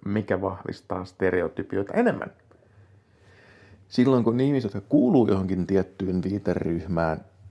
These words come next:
ja käyttäytyy, kuten stereotypiat, mitä viiste-, viiteryhmistä, ö, puhutaan, ja kun käyttäytyy, ne vahvistaa stereotypioita. Ei, että jos ihmiset puhuu niistä.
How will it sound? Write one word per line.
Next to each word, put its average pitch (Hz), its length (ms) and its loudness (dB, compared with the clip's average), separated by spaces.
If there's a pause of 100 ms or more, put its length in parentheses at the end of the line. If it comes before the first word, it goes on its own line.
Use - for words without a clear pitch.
ja 90 60 -2
käyttäytyy, 98 920 2
kuten 87 320 0
stereotypiat, 82 920 0 (100)
mitä 82 280 -8
viiste-, 85 420 -6 (100)
viiteryhmistä, 95 840 0 (760)
ö, 90 240 -6
puhutaan, 185 580 0 (600)
ja 92 80 -2
kun 71 100 -4
käyttäytyy, 170 720 0 (540)
ne 349 260 -2
vahvistaa - 640 2
stereotypioita. - 880 -8 (400)
Ei, 185 420 0 (520)
että 101 120 -2
jos - 100 0
ihmiset 95 360 0
puhuu 95 320 4
niistä. - 360 -14